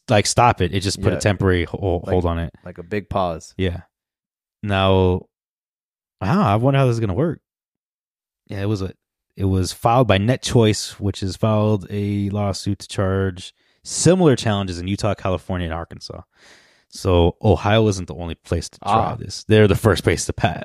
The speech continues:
Speaker 1: pass it, I
Speaker 2: Yeah.
Speaker 1: think.
Speaker 2: And it only got so far.
Speaker 1: Mm-hmm. Well, I mean, let's see what happens.
Speaker 2: Damn, just wait till the Gilbert Goons hear this shit happen in fucking Arizona.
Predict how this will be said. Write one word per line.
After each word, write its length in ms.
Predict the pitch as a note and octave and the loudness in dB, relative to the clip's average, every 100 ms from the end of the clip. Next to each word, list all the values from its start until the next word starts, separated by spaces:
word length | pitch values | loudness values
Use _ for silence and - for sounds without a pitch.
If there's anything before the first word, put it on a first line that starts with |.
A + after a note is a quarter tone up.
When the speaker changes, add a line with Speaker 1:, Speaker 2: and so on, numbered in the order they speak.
| - | -8
Speaker 1:
pass 240 | F2+ F#2 | -6 0
it, 80 | G#2 | 0
I 20 | |
Speaker 2:
Yeah. 140 | F2 A#1+ | 0 -2
Speaker 1:
think. 260 | F2+ - - _ _ _ _ _ _ _ - | -8 -10 -20 _ _ _ _ _ _ _ -10
Speaker 2:
And 100 | F2 | -6
it 40 | |
only 240 | F2 F2 F2 | -4 -4 0
got 180 | E2+ - | -2 0
so 200 | F2+ E2 | -4 -2
far. 380 | G2 F2+ D#2 _ - | -4 -4 -6 _ -8
Speaker 1:
Mm-hmm. 300 | F2 E2+ D#2+ - _ _ _ _ _ - | -6 -4 -6 -10 _ _ _ _ _ 0
Well, 340 | G#2 D#3+ G#3+ - | 4 6 6 4
I 140 | C3+ | 4
mean, 160 | E3 E3 | 6 6
let's 140 | E3+ | 4
see 200 | - F#3 | 4 8
what 120 | F3 D3+ | 8 6
happens. 460 | G#3+ G#2+ F2 - _ _ _ _ - | 2 0 -2 -6 _ _ _ _ -10
Speaker 2:
Damn, 220 | F#2+ F2 | -8 -8
just 200 | F#2+ - | -12 -10
wait 140 | G#2 | -12
till 120 | G#2+ F#2+ | -8 -6
the 120 | F#2 | -4
Gilbert 420 | A2 A2 G2+ F2 | -2 -2 -2 -4
Goons 360 | G#2+ B2 A2+ F2+ | 0 0 0 0
hear 180 | G#2 G2 | 0 2
this 220 | A2 A#2 | 2 0
shit 260 | - G2+ F#2+ | -2 -2 0
happen 320 | F#2+ F#2 F#2+ | 0 0 -2
in 120 | F#2 | -4
fucking 340 | F#2+ G2+ G2 | -2 -4 -4
Arizona. 520 | G2 G#2 F#2+ B2 A#2+ | -4 -4 0 0 0